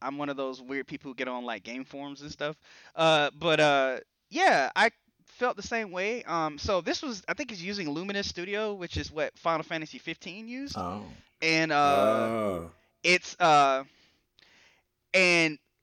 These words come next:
Speaker 1: it has that same problem where I was just like, "Man, I feel like I'm watching a tech demo." And everyone's just like,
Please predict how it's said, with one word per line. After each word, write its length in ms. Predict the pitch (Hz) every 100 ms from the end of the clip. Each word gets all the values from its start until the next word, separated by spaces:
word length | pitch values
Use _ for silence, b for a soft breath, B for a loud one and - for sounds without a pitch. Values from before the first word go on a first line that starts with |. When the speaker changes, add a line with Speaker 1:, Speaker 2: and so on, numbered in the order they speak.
| -
Speaker 1:
it 120 | 185
has 240 | 214 208
that 160 | 196 175
same 280 | - 190 190
problem 480 | - 165 175 202 165
where 120 | 160
I 60 |
was 80 | 165
just 140 | 165 -
like, 180 | 147 147
"Man, 280 | 165 208 208
I 180 | 156 160
feel 160 | - 226
like 140 | 247 233
I'm 140 | 185
watching 360 | 151 170 196 156
a 40 |
tech 300 | - 202 -
demo." 400 | 139 113 92 - _ _
And 120 | - 175
everyone's 300 | 214 226 196
just 180 | 208
like, 260 | 196 175 143